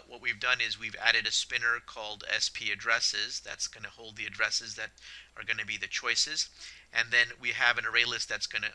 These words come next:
contain all the various addresses that the user can pick from. Uh, the onCreate method is left pretty much,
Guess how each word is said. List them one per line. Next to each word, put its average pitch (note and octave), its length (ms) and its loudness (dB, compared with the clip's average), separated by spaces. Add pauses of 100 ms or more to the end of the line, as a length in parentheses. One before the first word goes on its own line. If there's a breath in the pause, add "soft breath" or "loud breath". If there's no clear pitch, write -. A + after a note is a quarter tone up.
(240)
contain A2 640 -4 (340 loud breath)
all A2+ 220 -12
the A2+ 80 -10
various G#2+ 340 2
addresses G#2 540 -2
that G2+ 180 -8
the G#2 60 -18
user G2+ 280 -10
can F#2+ 240 -12
pick - 220 -6
from. F2+ 400 -8 (880 loud breath)
Uh, G2 220 -2
the A2 160 -10
onCreate F3 480 2
method D#3 300 0
is A#2 260 -2
left B2 320 0
pretty C#3+ 180 -8
much, B2+ 360 0